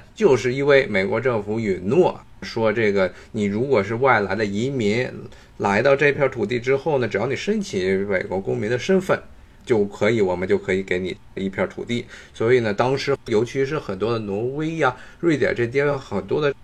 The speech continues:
宗教派别，什么贵格宗啊、什么在西里宗啊，这些教派呢，就鼓动了瑞典啊、挪威这当地啊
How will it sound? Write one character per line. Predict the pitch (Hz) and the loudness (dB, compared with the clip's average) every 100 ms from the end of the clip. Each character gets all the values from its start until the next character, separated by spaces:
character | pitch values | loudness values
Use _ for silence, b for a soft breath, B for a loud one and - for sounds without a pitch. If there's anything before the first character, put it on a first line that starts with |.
| - | -6
宗 | 175 190 | 2 4
教 | 190 214 143 | 4 2 2
派 | - - 202 113 | -2 2 2 2
别， | 95 90 - B B | -2 -6 -8 B B
什 | - | -8
么 | 95 | -4
贵 | 113 - 202 117 | -4 0 2 2
格 | 127 110 143 | 0 0 0
宗 | 139 156 151 143 | -2 -6 -4 -4
啊、 | 123 117 | -2 -4
什 | 113 110 | -4 -6
么 | 120 127 | -6 -6
在 | - 131 | -4 -4
西 | 107 - 165 | -4 -6 -6
里 | 151 98 | -4 -4
宗 | 104 156 165 | -2 -2 0
啊， | 147 | 0
这 | 139 | 0
些 | 117 143 | 0 -4
教 | 143 160 131 | -2 0 0
派 | - 160 | 0 0
呢， | 131 120 117 B | 0 0 -4 B
就 | - 135 127 120 117 | 0 2 4 4 0
鼓 | - 117 95 | -4 -2 2
动 | 202 269 151 | 4 4 4
了 | 98 - - - | 2 0 -10 -8
瑞 | 127 131 | 2 2
典 | 98 95 85 | 4 -2 -2
啊、 | 87 98 101 101 | -4 0 2 2
挪 | 95 95 | 2 0
威 | 117 127 | 2 2
这 | 117 | 2
当 | 104 117 123 | 0 -2 -2
地 | 120 104 98 | -4 -4 -4
啊 | 95 - | -4 -8